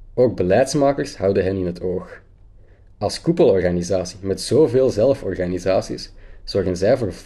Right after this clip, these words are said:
visibiliteit van deze groeiende organisaties via hun Instagram. Roots kan van, van, via zijn sociale media gericht content verspreiden met een positieve connotatie ten opzichte van hun activiteiten. In de theorie zou je hier kunnen linken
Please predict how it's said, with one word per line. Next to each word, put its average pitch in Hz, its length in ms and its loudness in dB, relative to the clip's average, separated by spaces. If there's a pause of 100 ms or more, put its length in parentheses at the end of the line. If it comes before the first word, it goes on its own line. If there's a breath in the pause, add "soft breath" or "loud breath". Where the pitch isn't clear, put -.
(140)
visibiliteit 92 960 -2
van 87 220 -6
deze 98 320 -2
groeiende 101 380 -2
organisaties 90 840 -4
via 92 200 -4
hun 87 140 -6
Instagram. 90 640 -10 (840 soft breath)
Roots 139 300 0
kan 120 300 2
van, 90 360 -6
van, 92 300 -6
via 90 220 0
zijn 92 180 -4
sociale 92 400 -2
media 113 360 2
gericht 87 560 -6
content 117 460 2
verspreiden 107 720 0 (340 loud breath)
met 95 120 -2
een 87 140 -4
positieve 139 480 0
connotatie 104 760 0
ten - 200 -12
opzichte 101 400 -6
van 92 120 -2
hun 90 120 -4
activiteiten. 90 720 -10 (920 soft breath)
In 107 120 -2
de 101 120 0
theorie 104 420 4
zou 143 180 4
je 107 60 0
hier 104 140 0
kunnen 95 360 -4
linken 117 500 0